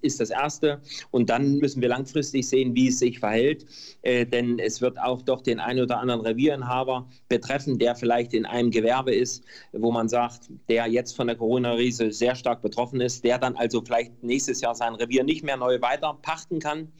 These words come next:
Und wenn das nicht mehr pachten kann, äh, dann, wie gesagt, ist das Nächste, dass er dann auch nicht mehr Mitglied sein braucht bei mir in der Schweißernstation oder, äh, dann automatisch auch austritt. Und das wäre natürlich auch für mich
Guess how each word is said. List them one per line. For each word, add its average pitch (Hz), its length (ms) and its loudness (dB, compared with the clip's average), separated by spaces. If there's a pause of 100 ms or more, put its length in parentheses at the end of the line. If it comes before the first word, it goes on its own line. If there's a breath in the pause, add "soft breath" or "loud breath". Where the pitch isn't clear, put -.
(180 loud breath)
Und 110 140 -2
wenn 123 80 0
das 120 160 -2
nicht 113 160 -6
mehr 104 80 -2
pachten 131 340 -8
kann, 135 300 -4 (420 loud breath)
äh, 123 380 2
dann, 135 300 0
wie 135 80 0
gesagt, 127 500 -2 (680)
ist 113 120 -4
das 113 140 -4
Nächste, 123 260 0
dass 113 160 0
er 123 140 0
dann 117 160 -2
auch 117 180 -2
nicht 131 160 0
mehr 131 100 0
Mitglied 143 360 0
sein 98 320 -2 (300)
braucht 139 380 0
bei 120 120 2
mir 131 160 4
in 131 60 0
der 123 60 -6
Schweißernstation 135 840 -4
oder, 110 280 -2 (340 loud breath)
äh, 117 180 2
dann 117 220 -2
automatisch 113 540 -4
auch 104 140 -2
austritt. 110 400 -4
Und 87 120 -8
das - 160 -6
wäre 104 120 -2
natürlich 98 440 -4
auch 101 140 -4
für 98 120 -8
mich 117 360 -2